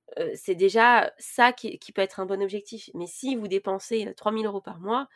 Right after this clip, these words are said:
évidemment que, bah, votre objectif fire, il est beaucoup plus élevé. Il faut que vous ayez trois mille euros de rente par mois.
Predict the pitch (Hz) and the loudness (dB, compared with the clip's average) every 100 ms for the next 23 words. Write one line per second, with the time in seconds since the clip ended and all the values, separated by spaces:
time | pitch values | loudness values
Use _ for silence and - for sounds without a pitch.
0 | - - 214 - 214 202 196 254 220 180 | -20 -20 -12 -4 0 2 4 2 2 -2
1 | 175 - 170 180 - 175 180 240 208 185 | -4 -10 -16 -16 -14 -8 0 0 0 -6
2 | 196 185 196 - 170 170 226 233 165 - | -10 -10 -14 -14 -10 -4 -2 -2 -8 -14
3 | 208 185 185 185 202 - 180 180 170 196 | -18 -16 -12 -6 -6 -8 -10 -8 -6 -6
4 | 185 180 190 196 214 208 190 | -6 -6 -4 -4 -2 -4 -6